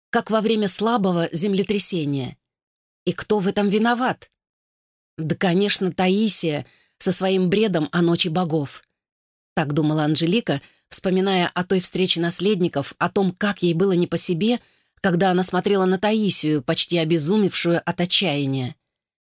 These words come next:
По пути к карете возле ворот Анжелика заметила Николаса,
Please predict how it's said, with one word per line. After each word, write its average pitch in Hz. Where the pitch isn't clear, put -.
По 165
пути 175
к -
карете 175
возле 151
ворот 185
Анжелика 208
заметила 202
Николаса, 143